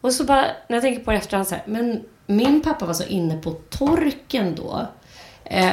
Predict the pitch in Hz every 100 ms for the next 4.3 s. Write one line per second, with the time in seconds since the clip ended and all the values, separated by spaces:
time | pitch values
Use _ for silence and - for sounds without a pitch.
0 | - 202 202 - - - _ _ 196 254
1 | 208 185 - - 269 285 285 240 - -
2 | 226 147 - - 196 - - 285 311 285
3 | 277 277 277 - - - - - 190 160
4 | 151 151 -